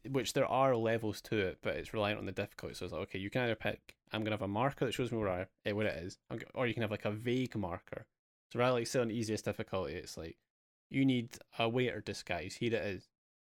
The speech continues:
And the next difficulty is like, "You need a disguise that'll get you into the kitchen." And in the third one, which I've not played in the highest difficulty, but to what I understand, there's just nothing. I think it would be better if you remove that, still, still have the mission stories, like, buried in the challenges so you can see,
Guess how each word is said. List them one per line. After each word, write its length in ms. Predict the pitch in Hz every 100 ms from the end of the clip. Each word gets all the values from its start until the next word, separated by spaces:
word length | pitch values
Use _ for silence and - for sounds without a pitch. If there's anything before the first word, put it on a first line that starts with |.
| _
And 120 | 104 95
the 40 |
next 220 | 107 - -
difficulty 340 | 98 - 98
is 60 | 101
like, 200 | 92 - _ _
"You 80 | 147
need 120 | 143 104
a 40 |
disguise 440 | 110 - 104 104
that'll 140 | 104 98
get 100 | 113
you 40 |
into 140 | 120 -
the 100 | 139
kitchen." 480 | 196 - - 92 - _ _ _ _ -
And 80 | 123
in 60 | 110
the 60 |
third 300 | - 113 104
one, 200 | 98 90 -
which 160 | 101 -
I've 140 | 110
not 160 | 113 -
played 160 | 110 101
in 80 |
the 60 | 98
highest 240 | 113 95
difficulty, 460 | - - - 95 85
but 220 | 95 -
to 100 | -
what 80 | 104
I 40 | 92
understand, 360 | 98 - 90
there's 100 | 90
just 140 | 101 104
nothing. 400 | 95 - 82 - _ _ _ _ _ -
I 60 |
think 260 | - 135 123
it 40 |
would 60 | 127
be 60 | 123
better 320 | - 120 -
if 100 | 127
you 80 | 113
remove 500 | 107 117 156 143 - _ _ _ -
that, 320 | 113 113 - _ _ _ -
still, 240 | - 160 -
still 240 | - 175
have 200 | 170 143
the 60 | 143
mission 280 | 135 - 135
stories, 460 | - 135 123 117
like, 200 | 117 104 -
buried 260 | 120 113
in 80 | 110
the 60 | 104
challenges 500 | - 110 113 104 -
so 60 | 107
you 60 |
can 120 | -
see, 400 | 107 117 104 101